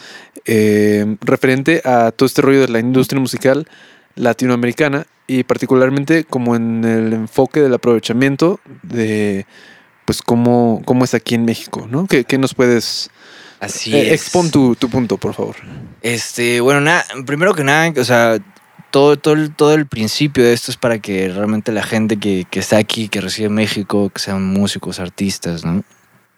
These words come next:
Speaker 2: Realmente sí aprovechen de la gran oportunidad que tienen acá en, en la industria mexicana, porque es una industria que sí está muy bien parada, sí está muy bien aglomerada y siento yo que es un gran punto de, para desarrollarte totalmente, ¿no?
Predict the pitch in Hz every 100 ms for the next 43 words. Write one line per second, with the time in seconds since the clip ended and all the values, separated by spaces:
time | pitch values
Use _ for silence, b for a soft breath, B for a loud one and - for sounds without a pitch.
0 | _ _ - - 120 120 120 127 - 127
1 | 135 123 107 117 - 127 117 101 95 98
2 | 120 127 104 95 98 113 101 113 107 92
3 | 104 110 101 95 98 92 101 - 120 95
4 | 92 110 107 92 98 113 117 110 104 123
5 | 104 98 - 101 110 143 127 123 107 98
6 | 101 - _ B B B B B - 110
7 | - 101 101 113 127 123 117 113 101 95
8 | 104 110 113 113 107 101 95 104 104 107
9 | 107 101 113 110 107 107 - 117 117 113
10 | 110 120 127 113 123 117 101 90 - B
11 | B 76 - 78 73 90 - 110 104 110
12 | 117 135 120 101 107 110 135 131 92 87
13 | 113